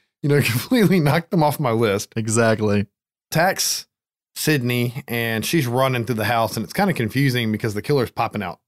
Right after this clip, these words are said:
Speaker 1: different places.
Speaker 2: Yeah.
Speaker 1: 'Cause apparently there's
Speaker 2: Like he knows the layout of the house or something.
Speaker 1: Definitely, and you can run around in this place.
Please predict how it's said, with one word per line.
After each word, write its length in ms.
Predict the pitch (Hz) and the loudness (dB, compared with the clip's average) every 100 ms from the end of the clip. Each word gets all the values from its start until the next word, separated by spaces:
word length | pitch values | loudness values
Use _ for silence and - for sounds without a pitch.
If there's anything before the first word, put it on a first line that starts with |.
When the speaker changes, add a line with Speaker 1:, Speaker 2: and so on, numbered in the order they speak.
| - | -8
Speaker 1:
different 260 | 110 107 | -6 -4
places. 440 | 113 104 92 92 - - | -2 -2 -2 -8 -10 -2
Speaker 2:
Yeah. 340 | 107 98 92 - _ _ _ | 0 2 -2 -6 _ _ _
Speaker 1:
'Cause 160 | - 117 | -6 -4
apparently 340 | 110 165 131 | 0 0 0
there's 140 | 110 95 | 2 2
Speaker 2:
Like 100 | 95 110 | 2 2
he 80 | 101 | 2
knows 360 | 90 107 101 | 4 2 2
the 80 | 104 | 2
layout 360 | 101 101 101 95 | 2 2 2 0
of 60 | 92 | 0
the 100 | 87 | 0
house 240 | 110 - | 0 0
or 60 | 90 | -2
something. 340 | 82 78 - | -4 -6 -4
Speaker 1:
Definitely, 720 | 117 127 139 127 104 87 98 | -2 0 0 -2 -4 -6 -6
and 120 | 98 107 | -2 -2
you 80 | |
can 140 | 107 113 | -2 -2
run 140 | 120 | 0
around 280 | 117 123 123 | 0 0 0
in 80 | 110 | -2
this 160 | 101 | -4
place. 300 | - 98 95 | -2 -2 -4